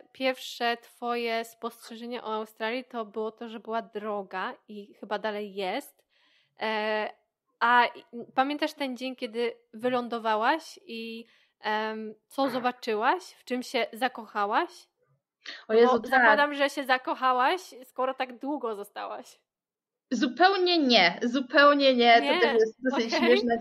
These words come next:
Speaker 2: historia. Em, ale pamiętam, e, wysiadłam z samolotu,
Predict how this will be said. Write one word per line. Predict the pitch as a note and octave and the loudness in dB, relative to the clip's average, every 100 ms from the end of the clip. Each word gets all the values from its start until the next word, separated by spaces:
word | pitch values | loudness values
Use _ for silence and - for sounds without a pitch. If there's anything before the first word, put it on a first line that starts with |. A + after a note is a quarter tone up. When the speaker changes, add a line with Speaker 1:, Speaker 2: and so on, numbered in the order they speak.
| B3 | 0
Speaker 2:
historia. | B3 B3 A3+ G#3 B3 C4+ - - D4 - | 2 4 6 6 6 2 -14 -14 -14 0
Em, | A#3 A3+ A#3 A#3 A#3 A#3+ A#3+ | 6 8 10 8 6 2 4
ale | B3 B3+ | 6 6
pamiętam, | C#4+ C#4 C#4+ D4+ C4+ B3 | 4 4 4 6 4 4
e, | F3+ A#3 | 4 4
wysiadłam | A#3 - C4+ C#4 C4+ C4 | 2 0 0 2 2 0
z | C4 | 0
samolotu, | C4 B3 B3+ G#3 G#3 G#3+ A3+ B3 | 2 4 6 6 4 4 6 6